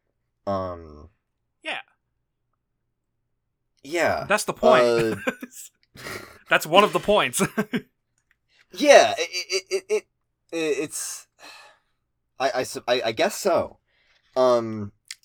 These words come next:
Speaker 1: I
Speaker 2: I
Speaker 1: like the, I like that it just says, like, uh, "Hey, somebody is telling you the story," and that somebody has it, like, has an idea, has an agenda of, like, what they want you to take from it.
Speaker 2: Uh-huh.
Speaker 1: I think that's a really interesting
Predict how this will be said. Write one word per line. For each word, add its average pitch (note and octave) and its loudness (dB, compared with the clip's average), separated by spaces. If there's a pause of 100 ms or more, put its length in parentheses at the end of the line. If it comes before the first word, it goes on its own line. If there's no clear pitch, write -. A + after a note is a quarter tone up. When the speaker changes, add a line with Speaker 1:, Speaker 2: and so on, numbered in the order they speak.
(120)
Speaker 1:
I C#3+ 4
Speaker 2:
I D3+ 2
Speaker 1:
like E3 2 (460)
the, D3+ 4
I D3 6
like F#3+ 8
that B3+ -4
it E3+ -4
just E3 -4
says, C3+ 2
like, G#2+ -2 (720)
uh, G2+ 2 (300)
"Hey, E3+ 0
somebody F3+ 2
is G#2+ -4
telling G2+ -6
you F2+ -12
the F2+ -14
story," E2+ -12
and G2+ -6
that G#2+ -8
somebody B2 -2
has A#2 -4
it, G#2+ -8
like, G2+ -8 (360)
has C3+ 2
an C3+ -4
idea, A2+ -4
has A2 -8
an A2 -8
agenda A2+ -4
of, G2+ -8
like, G2 -6
what G#2 -8
they G#2 -6
want F#2 -10
you F#2 -12
to F#2 -12
take - -10
from - -20
it. - -20
Speaker 2:
Uh-huh. B2 -8 (180)
Speaker 1:
I C3 0
think F3 -4
that's C#3 -2
a C3 -6
really A2+ -6
interesting F2+ -12